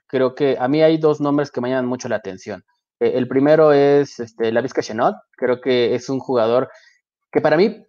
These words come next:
tiene talento de primera ronda. No con esto digo que vaya a salir, eh, en la primera ronda, eh, o que lo vayan a tomar los Broncos, este, eh, en el pick quince,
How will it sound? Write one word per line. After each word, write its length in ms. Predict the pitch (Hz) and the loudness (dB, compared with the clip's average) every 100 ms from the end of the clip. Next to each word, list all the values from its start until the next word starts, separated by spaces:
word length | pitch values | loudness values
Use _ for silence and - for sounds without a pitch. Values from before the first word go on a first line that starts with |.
| _ | _
tiene 240 | 180 208 | 0 0
talento 400 | 208 135 143 156 | 0 0 0 0
de 80 | 170 | -2
primera 280 | 123 117 135 | 0 0 0
ronda. 360 | 120 110 127 - - | 0 0 -2 -2 -12
No 240 | 120 147 | -6 -4
con 180 | 151 143 | -2 -4
esto 160 | 139 | -4
digo 200 | 127 127 | -6 -6
que 100 | 120 | -6
vaya 220 | 113 113 117 | -6 -4 -4
a 20 | |
salir, 260 | 113 110 | -6 -10
eh, 300 | 110 87 104 - | -10 -10 -12 -10
en 120 | 113 | -8
la 100 | 113 | -6
primera 300 | 117 131 143 | -2 0 2
ronda, 380 | 160 151 143 143 | 2 4 2 2
eh, 160 | 123 113 - | -2 -4 -4
o 120 | 131 | -2
que 120 | 127 | 0
lo 120 | 123 | 2
vayan 160 | 131 135 | 2 0
a 40 | |
tomar 180 | 131 123 | -2 -2
los 120 | 131 | -2
Broncos, 380 | 131 127 131 120 | -2 0 -2 -4
este, 640 | 113 - - 113 107 110 | -10 -10 -6 -4 -2 -4
eh, 140 | 107 117 | -6 -6
en 120 | 113 | -8
el 80 | 113 | -6
pick 200 | 135 - | -8 -2
quince, 360 | 165 151 196 | -2 0 -2